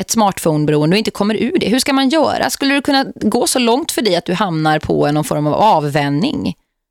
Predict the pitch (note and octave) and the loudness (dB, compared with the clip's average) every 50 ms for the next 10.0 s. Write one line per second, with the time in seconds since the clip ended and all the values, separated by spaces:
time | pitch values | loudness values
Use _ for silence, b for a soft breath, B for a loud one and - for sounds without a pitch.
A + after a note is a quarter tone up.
0 | _ _ _ _ _ - A#3+ B3 D#4+ E4+ - - D4 C4+ A#3 C4+ B3+ C#4+ C4+ G#3+ | _ _ _ _ _ -4 0 2 2 2 2 2 2 2 2 2 2 2 0 2
1 | F3 E3+ E3 D#3 D#3+ D#3+ D#3+ D#3+ E3+ - - - F4+ D4+ B3 F#3+ - - - - | 2 0 0 0 0 0 0 0 -2 -4 -4 -2 0 0 0 -2 -2 -4 -6 -4
2 | - - C2 - - F3+ - G3+ - - - - - - G#3+ G#3 G#3 G3 G3 G3 | -4 -4 -4 -4 -4 -4 -2 -4 -4 -4 -6 -6 -2 0 2 2 2 2 2 2
3 | F#3+ F#3+ F#3+ F#3 B B B B B B B B B A3+ A#3 A3+ A#3 A#3 A3+ A3 | 2 2 0 -2 B B B B B B B B B 0 2 2 2 2 2 0
4 | - - A#3 C4+ D#4 C#4+ A3 G3 F#3 F#3 F#3 F#3 - - D#3+ - A3+ G#3+ A3+ A#3+ | 0 0 0 2 2 2 2 2 2 0 0 -2 -2 -2 -2 0 0 -2 -2 -2
5 | - D4+ C4 - - - B3 G#3 E3+ - - G3 F#3+ F#3 F3+ F3 - - F#3 F#3 | -2 -2 -2 -2 -2 0 0 -2 -2 0 -2 0 0 0 0 -2 -2 0 0 0
6 | G#3 - - G3 - - F3 D#3+ D#3 E3+ - - - - - - F#3 - _ _ | 0 -2 -4 -4 -2 0 0 0 0 -2 -4 -4 -4 -4 -4 -4 -6 -10 _ _
7 | _ _ _ _ _ _ _ _ _ _ _ _ _ _ _ _ _ _ _ _ | _ _ _ _ _ _ _ _ _ _ _ _ _ _ _ _ _ _ _ _
8 | _ _ _ _ _ _ - C4 C#4 - - C4 B3+ A3+ A3 A#3+ - - B3+ - | _ _ _ _ _ _ -2 0 0 0 0 0 0 2 0 0 2 0 0 0
9 | - - - A3+ A3 G#3+ G3+ - - C#4+ C4+ C4+ C4+ B3+ A#3 G3+ F#3 F3+ F3+ F3 | 0 -4 -2 0 0 0 0 -2 -2 -2 0 0 0 2 2 2 4 4 4 2